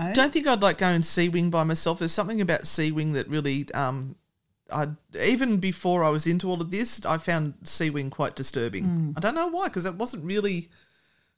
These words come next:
Speaker 2: Oh, they did have the, um, insane cells in there, didn't they?
Speaker 1: Mm,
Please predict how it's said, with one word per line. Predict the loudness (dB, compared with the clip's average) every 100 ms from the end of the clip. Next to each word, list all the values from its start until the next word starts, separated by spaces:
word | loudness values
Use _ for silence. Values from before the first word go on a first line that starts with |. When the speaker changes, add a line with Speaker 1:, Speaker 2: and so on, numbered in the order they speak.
| _ _
Speaker 2:
Oh, | 0
they | 0
did | 0 0
have | -2 -2
the, | 0 2 2
um, | 0 -4 -2
insane | -2 -2 0 0 -2
cells | -4 -4 -6
in | -6
there, | -4
didn't | -4 -2
they? |
Speaker 1:
Mm, | 2 2 2